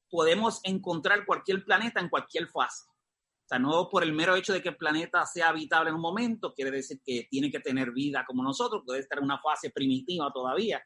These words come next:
que todavía no ha evolucionado, Y de hecho, si comparamos el caso de la Tierra, pues diríamos que lo más probable es que si tú encuentras un planeta habitable, lo más probable es, como es más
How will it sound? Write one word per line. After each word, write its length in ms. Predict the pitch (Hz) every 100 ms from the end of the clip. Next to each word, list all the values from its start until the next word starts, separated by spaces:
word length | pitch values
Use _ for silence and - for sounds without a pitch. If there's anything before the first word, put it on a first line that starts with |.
| _ _ _
que 80 | 139
todavía 340 | 139 123 123
no 80 | 139
ha 60 | 147
evolucionado, 800 | 139 135 135 135 156 147 120 - _ _ _
Y 60 | 135
de 160 | 135 220
hecho, 200 | 226 247
si 160 | 143
comparamos 600 | - 131 131 139 185 185
el 220 | 175 156 151
caso 260 | 170 190
de 80 | 180
la 160 | 175 160
Tierra, 400 | 175 208 214 -
pues 200 | 151 135
diríamos 440 | 135 135 165 196 -
que 220 | 165 127 -
lo 120 | - 143
más 140 | 160 -
probable 340 | 185 175 196
es 60 | 185
que 120 | 160
si 120 | -
tú 80 | 131
encuentras 280 | 147 156 175
un 60 | 180
planeta 280 | 160 165
habitable, 500 | 170 156 185 196 170 - _ _
lo 160 | 170
más 140 | 156 175
probable 420 | 190 170 180 180 -
es, 260 | 147 143 -
como 160 | 143
es 60 | 147
más 180 | 180